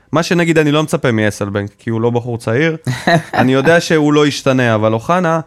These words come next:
Speaker 1: עדיין בשלב שהוא צריך, הוא צריך לאמץ את ה-, את מה שדיברנו עכשיו. ומיכאל, תתחיל, אה, ללמוד קצת מחבר שלך, ניב, אתה יודע.
Speaker 2: <laughs>
Speaker 1: הנה, עשה את השינוי. אתה גם צריך ללכת בכיוון הזה. הוא הרבה פעמים לא מוסר, הרבה פעמים, אה,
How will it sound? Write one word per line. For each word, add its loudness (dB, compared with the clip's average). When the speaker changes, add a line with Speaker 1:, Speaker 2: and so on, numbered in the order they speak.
Speaker 1:
עדיין 0
בשלב 0
שהוא -6
צריך, -8
הוא -6
צריך -4
לאמץ 2
את -2
ה-, 2
את -6
מה 0
שדיברנו 0
עכשיו. -2
ומיכאל, 0
תתחיל, -4
אה, 4
ללמוד -4
קצת -6
מחבר -4
שלך, -8
ניב, -2
אתה -2
יודע. -4
Speaker 2:
<laughs> -20
Speaker 1:
הנה, 0
עשה -2
את 0
השינוי. 0
אתה 0
גם 0
צריך -6
ללכת -2
בכיוון -4
הזה. -6
הוא 0
הרבה 0
פעמים -2
לא 0
מוסר, 0
הרבה 0
פעמים, -2
אה, -4